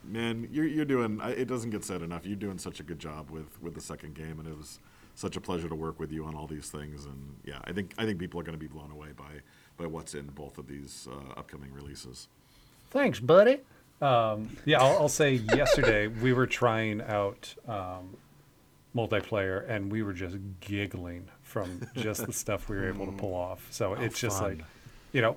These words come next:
Speaker 2: playing a game for about, I don't know, you know, a year and a half, two years straight, and it still makes me giggle with the things that I'm able to pull off in the game. That's a good sign.
Speaker 3: Yeah.
Speaker 2: I'm
Speaker 3: Yeah,
Speaker 2: in it for
Speaker 3: I'm,
Speaker 2: the
Speaker 3: I'm
Speaker 2: giggles.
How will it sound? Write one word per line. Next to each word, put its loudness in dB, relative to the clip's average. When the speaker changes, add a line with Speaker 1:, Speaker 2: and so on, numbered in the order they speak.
Speaker 2:
playing 6
a 0
game 2
for 0
about, 0
I 0
don't 0
know, -6
you 0
know, -4
a -4
year 4
and 4
a 4
half, 4
two -2
years 0
straight, -2
and -2
it -6
still -2
makes -6
me -6
giggle -2
with -6
the -10
things -2
that 2
I'm 0
able -2
to -6
pull -8
off -2
in -8
the -8
game. -6
That's 0
a 0
good -6
sign. -12
Speaker 3:
Yeah. 0
Speaker 2:
I'm 8
Speaker 3:
Yeah, 10
Speaker 2:
in 8
it 4
for 4
Speaker 3:
I'm, 2
Speaker 2:
the 2
Speaker 3:
I'm -4
Speaker 2:
giggles. -2